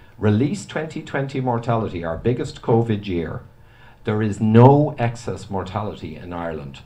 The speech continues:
measurable for twenty twenty. And we know the lockdowns didn't change anything, but that's the narrative. The lockdown saved us. Utter nonsense. Ireland has no excess mortality. And in fact,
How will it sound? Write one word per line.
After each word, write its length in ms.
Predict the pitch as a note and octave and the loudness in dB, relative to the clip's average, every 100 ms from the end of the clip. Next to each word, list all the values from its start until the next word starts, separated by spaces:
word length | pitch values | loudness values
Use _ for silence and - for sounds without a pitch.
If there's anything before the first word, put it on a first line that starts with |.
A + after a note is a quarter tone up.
| - | -18
measurable 680 | F#2 F2 F2 F2 C#2 - - - - _ | -6 -2 -2 -2 -8 -10 -16 -20 -20 _
for 180 | - F2+ | -6 2
twenty 340 | - E2+ F2 | 2 2 -4
twenty. 380 | F2+ D#2+ C#2+ - - - - - - - - - | -10 -14 -16 -20 -20 -20 -20 -20 -20 -20 -20 -2
And 120 | G#2+ G#2+ | 2 4
we 100 | A2 | 6
know 200 | A#2+ D#3 | 6 4
the 100 | B2+ | 2
lockdowns 580 | B2 C#3 A2+ F2+ F2 | 0 -2 -6 -6 -8
didn't 200 | G2+ - | -10 -10
change 340 | - G2 F2 F2 | -8 -6 -4 -4
anything, 440 | D#2+ D#2 E2 F#2+ | -4 -4 -6 -2
but 140 | F#2+ F#2 | -2 0
that's 240 | A#2 - | -4 -4
the 100 | G2 | -6
narrative. 540 | F2 G#2+ G#2+ - - | -2 0 0 -2 -6
The 60 | D#2+ | -6
lockdown 560 | E2+ G2 G2 F#2 F2 D#2 | -2 -4 -4 -8 -8 -8
saved 340 | G2+ A2 - | -6 -6 -8
us. 220 | - - - - B2 | -16 -20 -20 -8 -2
Utter 260 | D3 F#2 | -2 -2
nonsense. 540 | E2+ D2+ D2 - - - - - - - - - A2 | -8 -10 -8 -8 -8 -16 -20 -20 -20 -20 -20 -8 2
Ireland 320 | A#2 A#2 A2 | 4 4 0
has 200 | G#2+ G2 | -2 -2
no 260 | G#2+ G#2 G2 | -2 0 -2
excess 420 | F#2 - E2 - | -6 -12 -14 -14
mortality. 580 | E2 - F2 D#2+ E2+ D#2+ | -8 -4 -4 -4 -8 -4
And 180 | F#2+ | 2
in 120 | G2+ G#2+ | 2 4
fact, 540 | - C#3+ C3+ - | 4 4 4 0